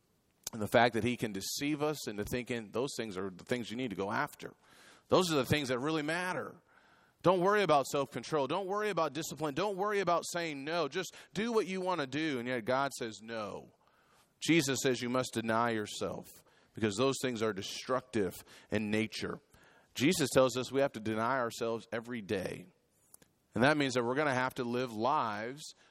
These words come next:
of self-control. We're gonna have to be disciplined in all that we do.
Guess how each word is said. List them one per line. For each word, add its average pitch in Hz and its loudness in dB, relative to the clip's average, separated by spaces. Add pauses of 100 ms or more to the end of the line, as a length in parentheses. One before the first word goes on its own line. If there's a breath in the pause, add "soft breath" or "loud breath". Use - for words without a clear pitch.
(100)
of 123 -2
self-control. 120 -6 (800 loud breath)
We're 117 2
gonna 135 6
have 135 4
to 135 2
be 127 0
disciplined 113 -4 (340 soft breath)
in 113 2
all 135 6
that 139 4
we 120 -2
do. 107 -4